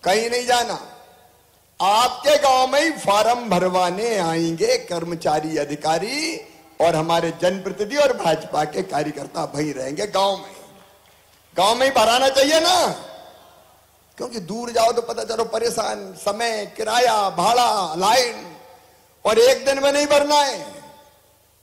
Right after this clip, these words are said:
आराम से बड़ी पंचायत तो तीन दिन में भरो जी, चार दिन में भरो। मामा की तो सरकार है, काय की चिंता है, इकट्ठे थोड़ी भरना है, आराम से भरो, कोई परेशानी की बात नहीं है।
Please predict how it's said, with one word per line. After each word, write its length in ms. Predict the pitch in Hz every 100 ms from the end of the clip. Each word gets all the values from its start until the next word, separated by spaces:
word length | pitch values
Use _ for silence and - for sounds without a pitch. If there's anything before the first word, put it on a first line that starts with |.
| _ _ -
आराम 460 | 165 190 202 208
से 140 | 170 190
बड़ी 220 | 185 202
पंचायत 480 | 196 196 196 202 202
तो 80 | 202 -
तीन 240 | - 170 190
दिन 120 | 220
में 140 | 233
भरो 220 | 233 277 -
जी, 180 | - - - - - _ _ _ _
चार 240 | - 160 190
दिन 160 | 214
में 160 | 247 262
भरो। 380 | 240 294 302 -
मामा 300 | 180 180 202
की 120 | 208 240
तो 120 | 240
सरकार 420 | - 277 285 -
है, 60 | 240
काय 220 | 247 285
की 160 | 294 247
चिंता 300 | 185 180 160
है, 100 | 165
इकट्ठे 300 | 170 208 240
थोड़ी 260 | 185 294 320
भरना 300 | 202 156 -
है, 240 | - - - _ _ _ _ _ _ _
आराम 360 | - 226 302 339
से 100 | 311
भरो, 200 | 294 285 294 - - - - - _ _ _ _ _ _
कोई 200 | 254 294
परेशानी 500 | 285 262 233 220 208
की 100 | 185 175
बात 260 | 147 -
नहीं 100 | -
है। 80 | -